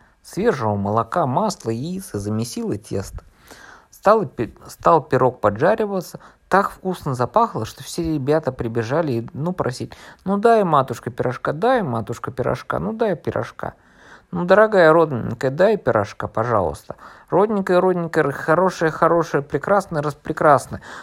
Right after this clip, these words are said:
ну, дай пирожка». «Подождите, — говорит мать, —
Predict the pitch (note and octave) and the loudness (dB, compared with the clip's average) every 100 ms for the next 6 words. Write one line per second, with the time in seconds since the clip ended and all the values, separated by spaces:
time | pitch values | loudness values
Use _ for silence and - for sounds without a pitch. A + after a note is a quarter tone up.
0 | - F#3 G3+ G#3+ D#3 - A2+ G#2+ - - | -8 -4 6 8 8 6 2 0 -6 -12
1 | - _ - _ _ A2 G2+ F2+ A#2+ - | -14 _ -20 _ _ -2 -2 0 -4 -4
2 | F#2 B2 A2 F#2 - - _ A2 E2+ | 0 2 2 0 -8 -20 _ -10 -10